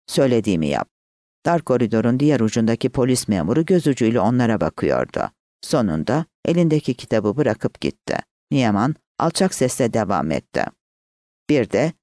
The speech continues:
Kayo'nun bu son haftalardaki ayrıntılı programını istiyorum. Kiminle karşılaştığını, kimlerle konuştuğunu,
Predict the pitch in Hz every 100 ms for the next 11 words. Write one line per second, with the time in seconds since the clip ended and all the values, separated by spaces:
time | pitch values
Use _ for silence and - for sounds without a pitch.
0 | - 151 120 113 156 139 160 160 123 -
1 | 117 110 101 123 147 120 131 143 160 175
2 | 156 147 135 135 127 107 87 - 50 50
3 | - - _ - _ - 143 131 113 110
4 | 90 92 87 71 - - 64 71 85 -
5 | _ 156 143 135 135 123 110 95 - -
6 | 60 69 -